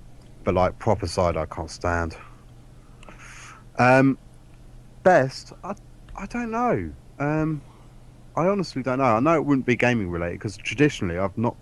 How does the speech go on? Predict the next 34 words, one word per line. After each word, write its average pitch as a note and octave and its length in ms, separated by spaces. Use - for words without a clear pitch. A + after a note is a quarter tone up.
ever A2 200
really F#2+ 320
received F#2+ 460
anything E2+ 320
gaming E2+ 440
over E2+ 200
Christmas, - 580
apart G2+ 320
from D#2+ 180
Assassin's D#2+ 380
Creed D#2+ 240
every D#2 220
year. D#2+ 160
Um, F2+ 580
and, D3 80
uh, D3+ 240
this, D#3+ 260
this E3 260
is B2 120
gonna B2 220
sound A2 340
really G#2+ 260
corny, G2 640
and, F#2+ 160
and, G2 380
but A2 120
I G#2 100
genuinely G2+ 560
mean G2+ 280
it. B2 180
Um, F#2+ 480
many A#2+ 260
years A2+ 340
ago, E2+ 380